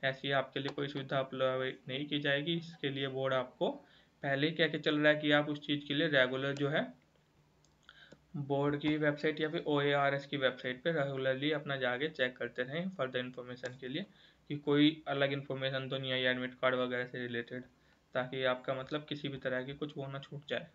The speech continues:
और इससे अलग फिर last line में क्या कहा इन्होंने, इन्होंने कहा है कि आपको जो है candidates will follow all covid nineteen related safety measures including wearing mask, social distancing। तो दोस्तों अभी आपको पता ही होगा कि मतलब अभी आपकी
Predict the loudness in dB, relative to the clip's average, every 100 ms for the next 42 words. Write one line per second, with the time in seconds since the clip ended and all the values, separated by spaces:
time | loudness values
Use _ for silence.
0 | _ _ _ _ _ _ -2 0 0 0
1 | 2 2 2 2 4 4 2 0 0 0
2 | 2 0 0 0 0 0 -2 -2 -2 -4
3 | -2 0 0 0 -2 -2 -2 -4 -4 -2
4 | -4 -4 -2 -2 -2 -4 -4 -4 -2 -2
5 | 0 2 2 2 -2 -2 -2 -2 -2 -4
6 | -2 -4 -4 -4 -6 -8 -6 -8 -6 -4
7 | -2 -4 -8 -20 -20 _ -6 -4 0 4
8 | 4 2 0 0 2 2 0 0 2 2
9 | 2 -6 -6 -6 -4 -6 -6 -8 -8 -8
10 | -10 -12 -12 _ -20 -20 -4 0 0 -2
11 | -6 2 2 2 -2 0 2 0 -4 -4
12 | 2 2 2 2 2 2 0 -2 -2 0
13 | 0 -2 -4 -4 -6 -8